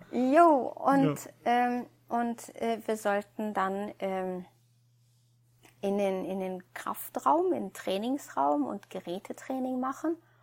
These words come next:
Speaker 1: Und
Speaker 2: Mhm.
Speaker 1: das ist zum Beispiel ein, eine Trainingsform, die für mich jetzt nicht funktioniert.
Speaker 2: Mhm.
Speaker 1: Äh, aus, aus anderen Gründen.
Speaker 2: Mhm.
Speaker 1: Ja, also auch irgendwelche Krankheitsgründen.
Speaker 2: Ja.
Speaker 1: Und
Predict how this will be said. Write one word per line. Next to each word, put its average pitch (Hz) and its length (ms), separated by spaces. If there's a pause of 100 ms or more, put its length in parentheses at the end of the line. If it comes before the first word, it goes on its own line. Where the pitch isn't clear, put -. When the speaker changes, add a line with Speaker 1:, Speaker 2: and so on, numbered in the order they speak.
(200)
Speaker 1:
Und 208 120
Speaker 2:
Mhm. - 20
Speaker 1:
das 190 220
ist - 220
zum 226 200
Beispiel 214 720 (100)
ein, 196 600
eine 196 240
Trainingsform, 202 840
die 190 100
für 180 220
mich 190 320
jetzt 220 340
nicht 190 240
funktioniert. 92 840 (380)
Speaker 2:
Mhm. 110 300
Speaker 1:
Äh, 185 240
aus, 190 420
aus 196 180
anderen 180 600
Gründen. - 500 (180)
Speaker 2:
Mhm. 104 380
Speaker 1:
Ja, 226 140
also 190 240
auch - 420
irgendwelche 180 580
Krankheitsgründen. - 1120 (220)
Speaker 2:
Ja. 117 240
Speaker 1:
Und 226 340